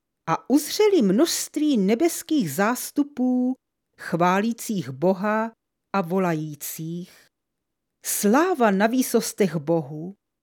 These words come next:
a na zemi pokoj mezi lidmi. Bůh v nich má zalíbení.“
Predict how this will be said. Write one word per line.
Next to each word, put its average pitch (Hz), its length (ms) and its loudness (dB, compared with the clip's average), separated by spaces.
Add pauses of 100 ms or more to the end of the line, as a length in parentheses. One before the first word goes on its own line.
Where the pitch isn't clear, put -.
(140)
a 190 80 2
na 175 220 2
zemi 392 320 4
pokoj 302 680 0
mezi 247 360 2
lidmi. 170 640 -6 (800)
Bůh 285 840 4 (320)
v 156 80 -4
nich 196 260 2
má 208 280 2
zalíbení.“ 156 1120 -2